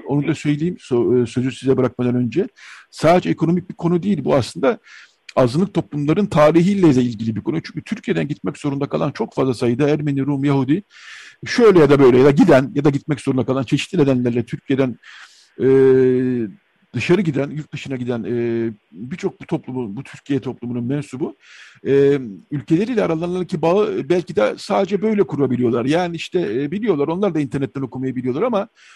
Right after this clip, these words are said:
gazete gelsin, bir hafta geç gelsin, gerekiyorsa, e, ama ben basılı gazeteyi bir okuyayım, toplumla aramdaki bağ,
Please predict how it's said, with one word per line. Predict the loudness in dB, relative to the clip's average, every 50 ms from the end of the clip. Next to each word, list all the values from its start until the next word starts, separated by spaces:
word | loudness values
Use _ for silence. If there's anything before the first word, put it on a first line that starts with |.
| -20 _ _
gazete | -2 -2 -2 0 -2 -4
gelsin, | 2 4 2 2 2 0 -8 -6 -2
bir | 0
hafta | 2 2 0 0 -4 -4
geç | -4 -4 -4 -2
gelsin, | -2 -2 -2 -2 -6 -10 -12 -12 -14 -16 _ -2
gerekiyorsa, | 0 0 0 2 2 0 0 0 -2 -2 -2 -2 -2 -2
e, | -2 -2 -2 -2
ama | -2 -2 0 0
ben | 0 -2 0 -2
basılı | -2 -2 -2 -6 -6 -4
gazeteyi | -4 -4 -4 -6 -8 -6
bir | -4 -4
okuyayım, | -4 -4 -4 -8 -10 -10 -10 _ _ -20 -20 -20 -20 _ _ _ _ _ _ -8
toplumla | -8 -8 -6 -6 -6 -2 0 0
aramdaki | 0 0 -2 -2 -4 -6 -4 -2 0
bağ, | 2 2 2 2